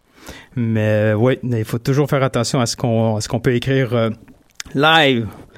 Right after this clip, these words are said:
que ce soit sur Instagram ou sur Twitter. Euh, ça reste à voir. C'est un, un dossier encore chaud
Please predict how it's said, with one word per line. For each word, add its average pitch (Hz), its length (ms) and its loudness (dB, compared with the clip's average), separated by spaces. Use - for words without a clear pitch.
que - 100 -4
ce 131 140 2
soit 131 180 0
sur 123 180 -2
Instagram 123 580 0
ou 120 40 -2
sur 110 160 -4
Twitter. 127 460 0
Euh, 110 380 0
ça 110 180 -2
reste 120 260 0
à 156 80 4
voir. 147 240 4
C'est 147 220 4
un, 139 300 4
un 151 140 4
dossier 160 420 2
encore 156 340 2
chaud 180 500 2